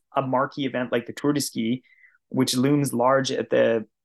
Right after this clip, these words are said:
early January. Then in another years, you have that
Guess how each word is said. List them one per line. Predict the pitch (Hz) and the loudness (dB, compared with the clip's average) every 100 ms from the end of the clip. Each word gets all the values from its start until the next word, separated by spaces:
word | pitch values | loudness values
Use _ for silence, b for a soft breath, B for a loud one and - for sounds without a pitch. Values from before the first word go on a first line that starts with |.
| _ _ - | _ _ -2
early | 139 131 | 0 2
January. | 120 120 139 127 113 123 - | 0 -2 -2 0 0 -2 -4
Then | - 123 160 175 | -8 0 0 0
in | 156 135 | -2 -2
another | 127 170 170 | 0 0 0
years, | 117 120 127 | 0 -4 -4
you | |
have | 120 127 - _ _ _ _ - | -4 -4 -6 _ _ _ _ -4
that | 127 143 | 0 0